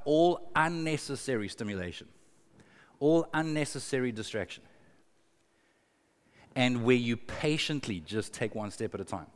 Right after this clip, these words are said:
I think forty days from now, which, yes, guys, time flies.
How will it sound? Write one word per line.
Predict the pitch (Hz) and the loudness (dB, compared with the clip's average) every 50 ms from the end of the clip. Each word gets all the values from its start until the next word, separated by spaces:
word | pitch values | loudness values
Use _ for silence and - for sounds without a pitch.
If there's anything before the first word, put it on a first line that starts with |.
| - _ _ _ _ _ _ _ _ _ _ _ _ _ _ _ _ _ _ _ _ _ _ _ _ _ _ _ _ - | -20 _ _ _ _ _ _ _ _ _ _ _ _ _ _ _ _ _ _ _ _ _ _ _ _ _ _ _ _ 2
I | 98 127 151 | 2 4 4
think | - 139 117 104 | 4 0 -4 0
forty | 127 135 123 107 | 0 2 2 4
days | 104 113 117 - | 6 4 4 2
from | 107 101 | 0 -4
now, | 87 82 82 | -4 -4 -4
which, | 85 98 101 - - - - - - - - - - - - - - - - - - | -4 -4 -6 -6 -8 -16 -18 -20 -20 -20 -20 -20 -20 -20 -20 -20 -20 -20 -20 -18 -12
yes, | - 98 - | -12 -12 -10
guys, | - - 98 92 87 | -8 -8 -8 -8 -8
time | - - 104 92 82 | -10 -10 -10 -10 -8
flies. | - 90 85 82 82 | -8 -8 -10 -10 -12